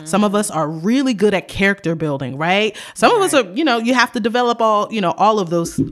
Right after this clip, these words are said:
Speaker 1: all of those powers to make a really good story. And one of the things that a lot of writers, because I, I don't know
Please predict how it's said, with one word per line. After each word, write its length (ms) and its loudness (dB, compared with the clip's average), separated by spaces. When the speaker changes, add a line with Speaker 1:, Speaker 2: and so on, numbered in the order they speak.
Speaker 1:
all 200 2
of 140 -4
those 240 0
powers 480 -2
to 100 -12
make 140 -6
a 80 -4
really 240 -6
good 180 -10
story. 520 -2
And 160 -2
one 120 2
of 100 0
the 80 2
things 260 -4
that 140 0
a 60 -2
lot 220 2
of 80 0
writers, 460 -4
because 500 -6
I, 160 -4
I 60 4
don't 100 0
know 180 2